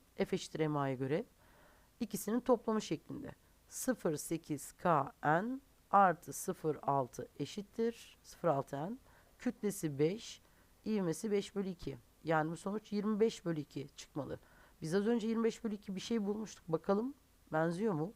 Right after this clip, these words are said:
Yirmi beş bölü iki, yirmi beş bölü iki. Şunu N parantezine aldım. Sıfır sekiz K artı sıfır altı. Evet,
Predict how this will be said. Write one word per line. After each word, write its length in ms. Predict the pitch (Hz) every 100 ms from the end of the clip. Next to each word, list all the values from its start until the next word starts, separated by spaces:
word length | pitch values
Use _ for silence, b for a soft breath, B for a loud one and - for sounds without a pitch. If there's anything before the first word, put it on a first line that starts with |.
| -
Yirmi 180 | 175
beş 180 | 180 175
bölü 100 | 151
iki, 140 | 143 160
yirmi 120 | 143
beş 200 | 139 -
bölü 100 | 131
iki. 280 | - 208 254 b b b b b
Şunu 200 | - 196
N 240 | 196 202
parantezine 560 | 208 185 160 160 147 143
aldım. 460 | 135 135 175 262 - b b b
Sıfır 640 | - - 233 180 143 - - b b b b _ _ _ -
sekiz 540 | - 202 202 214 -
K 440 | - 151 135 180 - -
artı 360 | 294 185 156 -
sıfır 280 | - - -
altı. 360 | 147 - 131 - _ _ _ _ _ _ _ _ _ _ _ _ - _ -
Evet, 340 | 220 - -